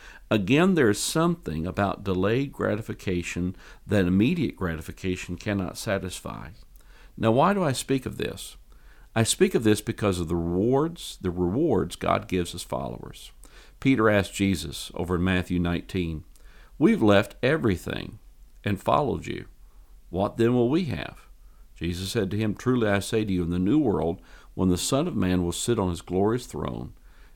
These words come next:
you who have followed me will sit on twelve thrones, judging the twelve tribes of Israel." Jesus taught us that sacrifice in this life means reward in the next life.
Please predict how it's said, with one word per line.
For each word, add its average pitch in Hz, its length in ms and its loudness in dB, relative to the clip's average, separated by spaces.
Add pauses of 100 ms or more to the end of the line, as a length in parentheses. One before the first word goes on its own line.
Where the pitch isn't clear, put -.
(140)
you 104 300 2
who 117 140 2
have 80 100 2
followed 95 480 -4
me 80 140 -4
will 78 160 -4
sit 98 260 -4
on 82 180 -2
twelve 123 340 -2
thrones, 62 400 -8
judging 85 400 -6
the 80 80 -6
twelve 82 400 -6
tribes 73 360 -8
of 98 140 -8
Israel." - 420 -10 (760)
Jesus 185 420 2
taught 87 300 0
us 87 260 -2
that - 100 -8
sacrifice 131 840 -2
in 87 140 -2
this 147 260 -2
life 73 400 -10
means 92 260 0
reward 90 540 0
in 110 80 -6
the 98 80 -2
next - 260 -6
life. - 400 -10